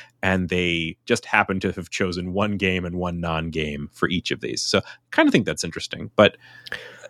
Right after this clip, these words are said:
there's a few games on here that I have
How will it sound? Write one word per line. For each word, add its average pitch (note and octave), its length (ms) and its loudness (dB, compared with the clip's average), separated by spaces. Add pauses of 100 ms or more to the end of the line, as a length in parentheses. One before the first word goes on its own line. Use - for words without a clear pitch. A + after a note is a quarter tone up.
(420)
there's E3+ 220 6
a E3 60 -2
few A3+ 240 -2
games F#3 320 0
on E3 160 2
here A#2 200 -2
that G#2 180 -2 (100)
I C#3 220 4
have B2+ 280 0